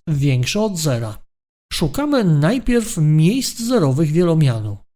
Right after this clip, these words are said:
Można tutaj wykorzystać metody przydatne do rozwiązywania równań wielomianowych.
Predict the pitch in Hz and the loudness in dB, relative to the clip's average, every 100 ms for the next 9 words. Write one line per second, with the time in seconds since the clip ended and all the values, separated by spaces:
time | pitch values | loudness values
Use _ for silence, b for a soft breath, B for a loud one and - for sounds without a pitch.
0 | _ _ - 131 160 202 190 180 160 147 | _ _ -2 2 4 4 0 -2 0 0
1 | 143 139 127 113 - 190 254 - 175 147 | 0 -2 -2 -4 -6 -4 -4 -4 -4 0
2 | 139 135 135 240 254 240 - 151 135 208 | 2 0 0 -2 -2 -2 -2 -2 0 -2
3 | 208 220 180 151 127 190 214 240 233 151 | -2 -4 0 0 2 0 0 -2 -2 0
4 | 131 131 131 180 208 - 202 202 254 233 | 0 0 2 0 -2 -4 0 2 2 2
5 | 160 139 135 123 131 127 131 120 120 110 | 0 0 2 2 2 2 0 0 -2 -6
6 | 110 | -10